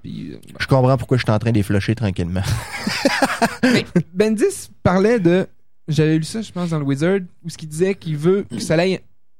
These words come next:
Speaker 1: un impact, ce qui s'est passé, puis bon, comme Captain America, c'est un vengeur, Iron
Speaker 2: Bon,
Speaker 1: Man,
Speaker 2: ouais.
Speaker 1: Thor, si ça se répercute pas dans leur série, c'est comme problème de continuité à quelque part.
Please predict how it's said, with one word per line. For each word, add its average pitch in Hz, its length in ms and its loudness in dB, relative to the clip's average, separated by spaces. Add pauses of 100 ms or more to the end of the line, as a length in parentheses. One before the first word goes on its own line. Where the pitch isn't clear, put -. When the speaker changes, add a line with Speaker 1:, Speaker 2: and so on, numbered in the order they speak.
(120)
Speaker 1:
un 165 120 2
impact, 170 440 0
ce - 140 -12
qui - 60 -14
s'est 160 120 2
passé, 147 500 2
puis 139 120 -2
bon, 139 240 -2 (100)
comme 151 160 -2
Captain 139 260 -2
America, 135 220 -2
c'est 147 120 -4
un 131 40 0
vengeur, 135 480 0 (240)
Iron 131 240 2
Speaker 2:
Bon, 127 80 6
Speaker 1:
Man, 123 220 6
Speaker 2:
ouais. 117 120 4
Speaker 1:
Thor, 156 300 4 (160)
si - 160 -2
ça 226 140 0
se - 80 -2
répercute - 880 0 (120)
pas 254 160 2
dans 196 120 4
leur 160 160 4
série, 180 500 -2 (1300)
c'est - 180 -2
comme 190 320 -2
problème 165 320 2
de 180 60 4
continuité 160 500 0
à 165 60 0
quelque 143 180 -4
part. - 260 -6